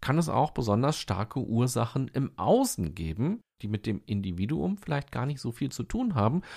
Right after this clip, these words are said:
oder die eine Interaktion darstellen. Da hat sich etwas im Außen verändert und das führt dann eben auch zu Veränderungen bei uns im Verhalten.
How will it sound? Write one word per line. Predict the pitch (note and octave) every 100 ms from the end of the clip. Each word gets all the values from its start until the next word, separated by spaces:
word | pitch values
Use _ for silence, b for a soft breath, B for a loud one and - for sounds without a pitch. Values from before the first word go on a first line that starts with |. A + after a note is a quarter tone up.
| B -
oder | C#3 -
die | - -
eine | C#3+ D3
Interaktion | D#3 D#3+ F#3 D#3 - - B3 G3+
darstellen. | E2 F2+ - - E2 D#2+ D#2+ _ _
Da | G2+
hat | G2
sich | - G#2
etwas | E2+ - F2+
im | - - -
Außen | - A2 C3+ G3 F#3+
verändert | - - C3 D#3 G3+ A3 _ -
und | A#2 - -
das | F#2+ D3 -
führt | D#3 D3+
dann | C#3+ C3+
eben | G#2+ A#2 B2
auch | - G2 A#2 - -
zu | A#2+
Veränderungen | - A2+ F#2 G#2 G#2 A2 A2 A2+
bei | G#2+
uns | - G2 G#2
im | -
Verhalten. | G#2+ - D3 G#2+ F#2 - A#2